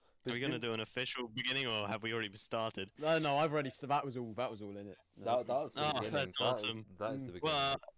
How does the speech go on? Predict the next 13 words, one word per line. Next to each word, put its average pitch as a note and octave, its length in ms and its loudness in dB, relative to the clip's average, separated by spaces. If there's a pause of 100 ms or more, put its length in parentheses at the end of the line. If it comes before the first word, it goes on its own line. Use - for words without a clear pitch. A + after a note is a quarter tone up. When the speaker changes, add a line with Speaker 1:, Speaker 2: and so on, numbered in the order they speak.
Speaker 1:
today, D3+ 460 4
Speaker 3:
This - 80 -6
is C3 80 -4
Speaker 1:
today, C#3+ 200 4
Speaker 3:
it. - 180 -2
Speaker 1:
uh, - 100 -8 (140)
it, D3+ 80 4
Speaker 2:
Peter, D3 200 0
Speaker 1:
uh, C3 240 4
Speaker 2:
Peter, B2 240 -4 (160)
Mike, A#2 360 -2
Speaker 1:
Peter. D3+ 220 0
Speaker 2:
wait. C#3+ 260 2